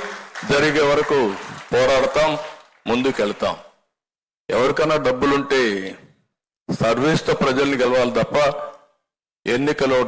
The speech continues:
డబ్బులతో కాదు. ఈ విషయాన్ని కూడా మనం గుర్తుపెట్టుకోవాల్సిన అవసరం ఉంది. ఎంత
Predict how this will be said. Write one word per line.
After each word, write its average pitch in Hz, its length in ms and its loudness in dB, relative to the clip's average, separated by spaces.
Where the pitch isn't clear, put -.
డబ్బులతో 123 400 0
కాదు. 113 300 2
ఈ - 20 0
విషయాన్ని 117 380 0
కూడా 113 180 0
మనం 107 180 -2
గుర్తుపెట్టుకోవాల్సిన 98 880 -2
అవసరం 98 440 0
ఉంది. 90 200 -6
ఎంత 165 360 -2